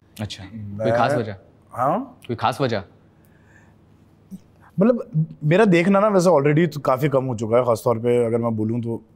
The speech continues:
Speaker 2: Indian cinema। उसमें एक बड़ा reason जो है, मतलब, ऐसा कोई इसमें arrogance वगैरह कुछ नहीं है। काम करने के उसमें ना, मैं ना सिर्फ films को दुनिया नहीं मानता, honestly। मैं, मैं मानता हूँ कि एक बाहर एक असली दुनिया चल रही है।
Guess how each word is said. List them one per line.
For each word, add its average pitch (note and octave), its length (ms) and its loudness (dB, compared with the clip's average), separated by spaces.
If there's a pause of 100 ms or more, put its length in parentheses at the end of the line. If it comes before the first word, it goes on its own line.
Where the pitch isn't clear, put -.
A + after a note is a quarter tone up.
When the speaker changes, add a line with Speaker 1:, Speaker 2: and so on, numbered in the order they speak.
(180)
Speaker 2:
Indian C3 440 0 (360)
cinema। A#2 380 0 (580)
उसमें D#3+ 340 0
एक D3+ 260 2
बड़ा C#3 160 4
reason E3+ 460 2 (380)
जो B2+ 160 2
है, B2 120 4
मतलब, D3 140 4
ऐसा A#2+ 140 2
कोई B2 200 0
इसमें B2 220 -4
arrogance A#2 400 0
वगैरह A#2+ 200 0
कुछ A#2+ 160 -4
नहीं D3 60 -2
है। F#3 60 -2
काम E3+ 300 0
करने E3+ 240 0
के E3 60 -4
उसमें D#3+ 220 -4
ना, F#3+ 240 -4 (1120)
मैं D#3 220 2
ना A3+ 100 2
सिर्फ A3 500 -2
films F#3+ 460 4
को G3 260 2
दुनिया D#3 320 4
नहीं B2+ 140 0
मानता, F2 440 -6 (200)
honestly। G#2 340 -8 (220)
मैं, B2 160 2
मैं A#2+ 160 2
मानता A#2+ 300 0
हूँ C3 80 0
कि C3+ 80 2
एक C3+ 180 0 (280)
बाहर A#2+ 260 2
एक B2+ 140 -2
असली C3 280 -4
दुनिया A#2+ 260 0
चल A2+ 160 -2
रही G#2 220 -4
है। G2 100 -8